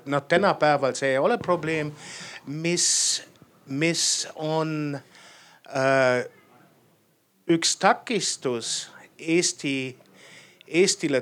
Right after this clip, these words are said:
tööle minna, kui inimene, ähm, vaatab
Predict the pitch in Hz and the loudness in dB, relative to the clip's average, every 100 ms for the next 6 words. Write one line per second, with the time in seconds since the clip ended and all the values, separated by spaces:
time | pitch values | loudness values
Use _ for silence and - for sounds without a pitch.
0 | - 185 202 170 131 190 226 190 160 131 | 0 2 4 4 2 0 -2 -2 -2 -2
1 | 131 - _ _ - - _ _ _ - | -6 -14 _ _ -20 -20 _ _ _ -6
2 | 160 143 139 - 180 175 156 147 143 131 | 0 2 2 0 0 2 2 2 2 0
3 | 131 - _ - 139 127 127 123 120 117 | -2 -6 _ -8 -6 -2 -4 -4 -8 -14
4 | - - 120 156 185 185 | -18 -20 4 6 8 4